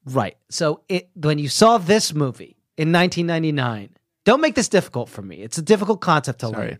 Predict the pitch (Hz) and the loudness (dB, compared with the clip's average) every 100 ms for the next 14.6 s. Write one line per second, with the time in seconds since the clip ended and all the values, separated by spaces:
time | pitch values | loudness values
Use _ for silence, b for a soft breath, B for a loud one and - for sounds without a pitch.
0 | _ - 113 104 85 - 101 92 90 95 | _ -12 -8 -8 -10 -10 -10 -10 -10 -10
1 | 69 - _ b b b b - 175 220 | -12 -16 _ b b b b 0 2 2
2 | 247 269 247 220 202 180 156 - 180 185 | 2 0 2 4 4 2 0 2 4 4
3 | 151 170 175 135 147 180 123 113 107 117 | 2 -2 -2 -2 0 0 0 -6 -10 -18
4 | _ _ _ _ _ _ _ _ _ _ | _ _ _ _ _ _ _ _ _ _
5 | 185 190 - 226 262 175 147 127 104 120 | 0 0 2 4 4 2 2 0 -4 -10
6 | 147 151 151 165 233 185 151 151 147 131 | -2 2 4 6 4 2 2 0 0 -4
7 | 117 135 123 104 107 131 131 120 113 170 | -2 0 2 -2 -6 -2 0 0 0 2
8 | 156 143 139 127 143 214 202 180 135 135 | 2 2 0 -4 2 4 4 2 0 -2
9 | 110 - 98 78 135 - _ b b b | -4 -8 -12 -12 -20 -20 _ b b b
10 | b b _ - 170 226 214 214 196 165 | b b _ -10 -2 2 4 4 4 2
11 | - 233 214 143 120 101 _ _ - 143 | 0 4 4 2 -2 -8 _ _ -6 2
12 | 254 262 202 190 202 175 165 - 165 170 | 6 6 4 2 2 0 -4 -2 -4 -2
13 | 147 - _ _ _ - 170 135 190 254 | -2 -4 _ _ _ 0 0 2 0 0
14 | 220 175 123 160 170 | 0 -2 -2 -2 -2